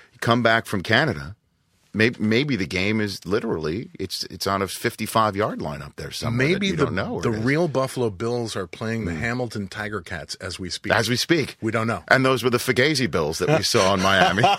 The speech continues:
Speaker 1: That we saw,
Speaker 2: That's
Speaker 1: you know,
Speaker 2: great.
Speaker 1: the previous week again in Dallas.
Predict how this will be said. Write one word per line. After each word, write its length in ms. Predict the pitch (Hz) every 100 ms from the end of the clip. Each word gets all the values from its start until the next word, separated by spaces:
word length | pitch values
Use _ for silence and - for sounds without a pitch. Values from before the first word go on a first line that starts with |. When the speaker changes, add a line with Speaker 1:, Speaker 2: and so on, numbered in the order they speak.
| - 214 - - 247 - - - - 147 190 165 151 139
Speaker 1:
That 120 | 131
we 120 | 131
saw, 340 | 123 139 120 - - - - - 127
Speaker 2:
That's 200 | 117 110
Speaker 1:
you 100 | 120
know, 280 | 110 117
Speaker 2:
great. 40 | 107 107
Speaker 1:
the 40 |
previous 500 | - 120 113 110 -
week 320 | 101 110 131
again 240 | 98 95 82
in 180 | 98
Dallas. 680 | 85 82 85 123 - - -